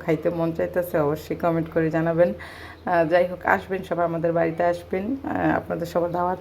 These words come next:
রইল। আমি, আম, এখন চলে আসছি আমার বাসায়, তো আবার যাব, কোরবানির আগে যাব, তখন হচ্ছে গিয়ে আর পাবো না এই আম,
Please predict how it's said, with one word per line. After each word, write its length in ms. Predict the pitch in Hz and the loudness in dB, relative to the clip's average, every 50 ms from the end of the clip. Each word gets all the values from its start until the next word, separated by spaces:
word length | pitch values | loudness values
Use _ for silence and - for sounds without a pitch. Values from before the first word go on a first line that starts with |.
| - - | -2 0
রইল। 240 | 196 185 175 185 214 247 - - - - - - - - | 0 2 2 2 0 0 -2 -6 -14 -16 -16 -10 -6 -6
আমি, 440 | 202 208 202 202 202 202 208 - | -4 -2 -2 -2 -2 -2 -2 0
আম, 680 | - - 185 185 185 185 185 185 180 180 180 185 185 - - - - - | 2 4 4 4 4 4 4 2 2 0 -2 -2 -2 -4 -6 -6 -2 0
এখন 300 | 202 208 - 226 214 208 | 0 0 2 0 -2 0
চলে 300 | - - 208 202 220 233 | 2 2 4 6 6 6
আসছি 440 | 226 220 - - - 214 214 233 - | 4 2 -2 -4 0 2 2 2 2
আমার 220 | - 185 175 165 165 | 0 -2 -2 0 2
বাসায়, 520 | 175 196 175 - - - 185 185 214 - 320 - - - | 2 0 0 0 -4 -4 -2 -2 -2 -2 -6 -4 0 2
তো 280 | 175 170 170 165 - - | 2 4 2 2 2 2
আবার 220 | 190 185 196 185 | 4 4 4 4
যাব, 340 | - 208 190 180 180 202 208 208 - | 2 2 2 2 2 0 -2 0 2
কোরবানির 420 | 185 170 170 180 175 175 175 170 | 2 4 4 2 2 2 2 2
আগে 280 | 180 170 165 165 175 170 | 2 2 2 0 -2 0
যাব, 300 | 175 175 170 170 180 190 - - | 0 0 0 -2 -4 -6 -4 -2
তখন 320 | 180 175 - - 180 175 | -2 -2 0 -2 -2 -2
হচ্ছে 340 | 170 170 175 170 - - 170 | -2 -4 -6 -4 -4 -4 -2
গিয়ে 120 | 165 180 | -2 -2
আর 140 | 180 180 175 170 - | -2 -2 -2 0 2
পাবো 280 | - 170 170 180 185 | 2 2 4 2 2
না 160 | 180 180 180 175 | 0 0 2 4
এই 140 | 175 175 | 4 4
আম, 180 | 170 170 180 | 4 2 0